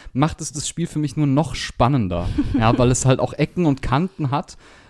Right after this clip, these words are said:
Speaker 1: äh, wo ich mir vorstellen könnte, dass einige sie halt sehr mögen und andere sie gar nicht mögen. Und ich bin gespannt, was mein Eindruck davon wäre. Also, ja, bleiben wir dran, oder?
Speaker 2: Ja.
Speaker 1: Äh, ich hab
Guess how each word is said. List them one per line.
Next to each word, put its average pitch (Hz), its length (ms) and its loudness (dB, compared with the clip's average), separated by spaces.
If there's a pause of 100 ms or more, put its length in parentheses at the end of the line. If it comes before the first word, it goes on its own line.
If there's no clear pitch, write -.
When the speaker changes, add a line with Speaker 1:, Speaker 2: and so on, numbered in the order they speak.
(120)
Speaker 1:
äh, 117 220 -4
wo 123 440 -4
ich 156 120 -2
mir 156 80 2
vorstellen 175 360 -2
könnte, 156 200 -6
dass 143 160 -4
einige 151 420 0
sie 131 180 0
halt 131 140 -2
sehr 127 160 4
mögen 151 460 4
und 143 100 4
andere 139 340 -2
sie 123 140 -6
gar 117 220 -2
nicht 107 200 -6
mögen. 113 460 -6 (420)
Und 123 220 -6
ich - 180 -10
bin 170 140 0
gespannt, 147 420 -2
was 127 140 -4
mein 123 220 0
Eindruck 123 400 -4
davon 98 340 -8
wäre. 95 400 -6 (320)
Also, 151 320 0
ja, 214 160 0 (460)
bleiben 170 200 4
wir 175 40 2
dran, 143 220 2
oder? 131 180 0 (220)
Speaker 2:
Ja. 247 120 -6 (800)
Speaker 1:
Äh, 147 160 2
ich 170 120 0
hab - 240 0